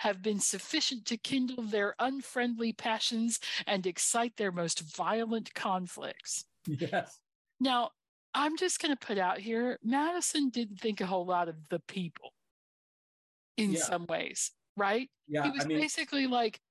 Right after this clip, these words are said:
Speaker 1: "Eh, humans are kinda just animals with less hair,
Speaker 2: <laughs>
Speaker 1: right? We're, we're gonna do, we're gonna do these things, and that's actually a good thing. You can depend on that
Speaker 2: Yeah, because
Speaker 1: to be
Speaker 2: you
Speaker 1: the,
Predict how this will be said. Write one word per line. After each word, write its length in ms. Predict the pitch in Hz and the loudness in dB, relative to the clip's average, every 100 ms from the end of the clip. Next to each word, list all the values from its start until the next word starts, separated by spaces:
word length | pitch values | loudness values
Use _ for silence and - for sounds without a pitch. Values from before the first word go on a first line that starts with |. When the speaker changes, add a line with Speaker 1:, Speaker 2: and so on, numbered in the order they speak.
| _ _ _ | _ _ _
Speaker 1:
"Eh, 280 | 359 370 359 - _ _ | 0 2 2 -2 _ _
humans 460 | - 392 392 349 294 | 0 0 0 -2 -2
are 80 | |
kinda 440 | 262 294 269 262 240 | -2 2 4 4 2
just 440 | 226 220 - - _ _ _ _ _ _ _ 220 | 0 0 0 -4 _ _ _ _ _ _ _ 0
animals 540 | 240 240 214 202 - | 2 2 2 0 0
with 200 | 202 - | -2 0
less 280 | 196 185 - | 0 0 -2
hair, 560 | 180 170 151 - 180 - _ - | 0 -2 -2 -6 -8 -12 _ -6
Speaker 2:
<laughs> 500 | 190 190 - 180 226 | -4 -2 -4 -4 0
Speaker 1:
right? 240 | 208 208 - - - _ - | 2 0 -4 -14 -16 _ -4
We're, 360 | 247 339 302 - | 0 0 0 -6
we're 300 | 262 302 320 | -4 0 0
gonna 260 | 294 277 262 | 2 2 2
do, 840 | 196 214 226 233 233 233 226 233 - _ _ _ - | -2 -2 2 2 2 2 0 -2 -8 _ _ _ -4
we're 180 | 240 285 | -2 0
gonna 180 | 294 269 | 2 0
do 260 | 233 269 | 2 2
these 260 | 254 233 - | 2 0 2
things, 300 | 226 208 - - | 0 -2 -4 -2
and 160 | 233 | 0
that's 260 | 240 240 - | 2 0 0
actually 480 | 233 233 - 240 220 | 0 0 -2 0 0
a 80 | 190 165 | 0 -2
good 260 | 214 220 | -2 -2
thing. 300 | - 190 175 | -2 -2 0
You 140 | 175 185 | -2 -2
can 200 | 196 185 | -2 -2
depend 480 | 196 - 277 294 240 | -4 -2 2 2 2
on 260 | 175 165 | 2 0
that 460 | 160 147 - - - _ _ _ - | -2 -2 -2 -6 -12 _ _ _ -6
Speaker 2:
Yeah, 180 | 196 196 | -2 0
because 360 | 156 214 226 190 | 0 0 0 2
Speaker 1:
to 40 | |
be 60 | 233 | 2
Speaker 2:
you 140 | 208 | 2
Speaker 1:
the, 300 | 226 214 | 4 2